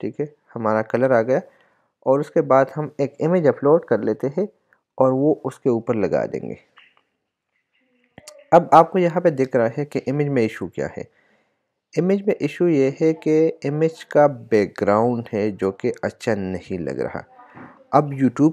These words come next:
के लिए तो बेस्ट है अगर आप अपने लिए कर लेते हैं, ठीक है, YouTube के लिए बड़ा काफ़ी नज़र आ रहा है, काफ़ी अच्छा नज़र आ रहा है और काफ़ी क्लीन and नीट नज़र आ रहा है,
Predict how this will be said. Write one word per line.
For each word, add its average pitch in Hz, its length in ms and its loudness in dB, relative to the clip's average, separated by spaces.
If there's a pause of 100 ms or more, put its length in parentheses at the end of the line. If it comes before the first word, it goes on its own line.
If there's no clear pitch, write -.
के 196 60 0
लिए 175 140 -2
तो 170 140 2
बेस्ट 160 460 0
है - 80 -2 (300)
अगर 117 180 0
आप 120 220 2
अपने 127 280 -2
लिए 107 160 -2
कर 95 260 -4
लेते 95 220 -6
हैं, 160 160 -8
ठीक 180 160 -4
है, 131 120 2
YouTube 110 260 -8
के 120 60 -2
लिए 104 80 0 (100)
बड़ा 101 220 2
काफ़ी 98 360 -2
नज़र 101 260 0
आ 90 60 2
रहा 95 100 2
है, 107 100 -4
काफ़ी 98 340 -4
अच्छा 92 220 -4
नज़र 90 220 -4
आ 80 40 0
रहा 82 40 0
है 95 80 -10
और 98 160 -6
काफ़ी - 260 -4 (260)
क्लीन 135 180 0
and 101 180 -2
नीट 92 200 -8
नज़र 85 160 -4
आ 71 60 -2
रहा 90 120 -4
है, 175 220 -2